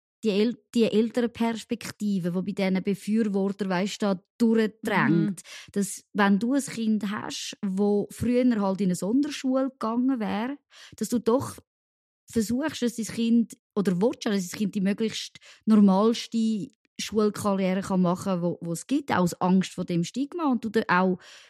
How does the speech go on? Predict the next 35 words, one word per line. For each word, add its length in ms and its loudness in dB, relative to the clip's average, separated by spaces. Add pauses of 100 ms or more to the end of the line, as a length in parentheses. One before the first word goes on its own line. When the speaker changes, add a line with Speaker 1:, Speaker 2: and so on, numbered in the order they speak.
Speaker 1:
wahrscheinlich 400 0 (140)
zum 320 -2
Teil 280 0
zu 100 -8
Recht 480 -4
davon 320 -2
überzogen 640 -6
bist, 300 -6
dass 280 -6 (840)
halt 320 0
ein 300 4 (120)
Sek 420 0
B-Abschluss, 920 0
ein 180 6
no-, 100 4
ein 140 2
normaler 500 2
Sek 360 -4
B-Abschluss, 540 -4
es 140 -6
weniger 340 2
Stigma 440 2
ist, 260 -2
als 160 -4
wenn 160 0
du 80 0
ein 40 -4
Kind 320 -2
hättest, 220 -4
das 80 0
halt 160 0
immer 220 2
in 140 4
einer 120 2
Sonderschule 800 2